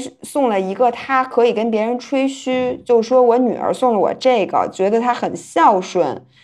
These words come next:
的一个金钱上的东西，这辆自行车让他找到了他自己。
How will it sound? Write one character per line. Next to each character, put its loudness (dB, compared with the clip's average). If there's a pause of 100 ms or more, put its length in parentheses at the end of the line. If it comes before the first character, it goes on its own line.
(120)
的 0
一 2
个 4
金 0
钱 -2
上 -4
的 -2
东 -2
西， -10 (200)
这 2
辆 4
自 -4
行 0
车 -2
让 -2
他 -2
找 -2
到 -4
了 -8
他 -6
自 -8
己。 -14